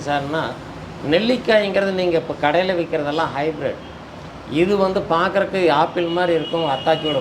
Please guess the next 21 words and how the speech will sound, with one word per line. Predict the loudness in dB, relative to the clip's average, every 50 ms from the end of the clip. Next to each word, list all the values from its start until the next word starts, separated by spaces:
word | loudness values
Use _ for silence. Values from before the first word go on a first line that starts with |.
| 2
வாட்டர் | 2 2 2 0 -2 -2 -2
கண்டென்ட் | -2 -2 -2 -2 -4 -4 -6 -10
இருக்கும். | -10 -10 -12 -12 -12 -12 -12 -12 -12 -12 -12 -12 -12 -12 -6
இந்த | -4 -2 0 2 4
வாட்டர் | 6 6 6 6 6 4 4 4
கண்டென்ட்டை | 2 2 4 2 2 2 2 0 0 2 4
நீங்க | 4 4 4 4 4 4 4
வந்து | 4 6 6 8 8
அரைச்சோ | 6 4 2 2 2 4 4 4 2 0 -4 -10 -14 -14 -14 -14 -8 0 4
சாறு | 6 8 8 8 6 6
எடுத்து | 4 2 2 2 2 2
நாங்க | 2 0 0 0 0
டெய்லி | 0 2 2 0 0 2 2
சாப்பிட்றேன்னா | 2 2 2 -2 -2 -2 -2 -4 -2 0 0
தலையில | 2 2 2 0 0 0 0 -2 -2
நின்னாலும் | -2 -2 0 0 0 0 -2 -4 -6 -10 -8 -2 0
கண் | 0 2 2 0 0
பார்வை | 2 2 4 4 2 2 -2 -4 -4 -2
குணமாகாது. | -2 0 0 0 -2 -4 -4 -4 -4 -4 -4 -4 -4 -6 -8 -8 -8 -8 -8 -8 -10 -10 -10 -10 -10 -10 -8 -6 -2 2 4
மலையில் | 6 8 8 8 8 6 6 4 2 2 4 6 6
வரக்கூடிய | 6 6 6 4 2 2 2 2 4 4 4 2